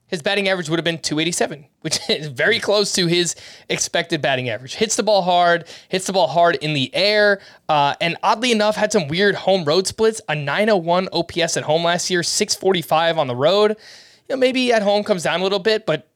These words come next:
he's going to be better on the road this upcoming season, and he's going to be better in general now that there are shift restrictions. So, Scotty, me and you might have to duke it out for this one, but Corey Seager is the player I want in every draft this season.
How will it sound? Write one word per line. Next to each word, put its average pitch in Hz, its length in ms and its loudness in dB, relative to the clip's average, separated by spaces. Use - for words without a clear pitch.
he's - 240 -2
going 202 340 0
to - 140 -6
be 170 120 -2
better 147 280 2
on 139 160 2
the 135 80 2
road 135 320 0
this 143 240 -2
upcoming 143 320 -4
season, 143 440 -4
and 143 200 -2
he's 135 120 -4
going 170 200 -2
to 170 40 -6
be 170 100 -2
better 180 400 0
in 196 100 -6
general 208 300 -4
now 160 140 0
that 165 120 0
there 170 160 2
are 160 100 4
shift - 240 -4
restrictions. 156 480 -6
So, 135 220 0
Scotty, 226 560 -2
me 185 200 -2
and 220 80 -2
you 240 340 0
might 175 140 0
have 185 160 -2
to 185 60 -8
duke 202 200 -2
it 196 80 2
out 208 180 2
for 208 80 -12
this 220 220 -2
one, 220 200 2
but 175 320 2
Corey 285 240 4
Seager 226 260 2
is 196 140 4
the 202 80 0
player 185 260 0
I 160 120 4
want 156 240 0
in 160 180 -4
every 143 260 -2
draft 117 300 -2
this 113 120 -8
season. 135 320 -10